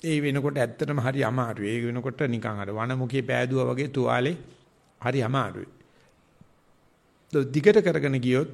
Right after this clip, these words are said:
ඔය කොච්චර උද්දමනයකට ආවත් කොච්චර උත්සන්න වුණත් ආස්වාස් ප්‍රස්වාසය සංසිඳෙනවා.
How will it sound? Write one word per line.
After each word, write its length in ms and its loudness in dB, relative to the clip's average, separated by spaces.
ඔය 180 -4
කොච්චර 640 0
උද්දමනයකට 840 2
ආවත් 380 0
කොච්චර 420 -6
උත්සන්න 440 0
වුණත් 360 0
ආස්වාස් 420 -4
ප්‍රස්වාසය 520 -4
සංසිඳෙනවා. 760 -12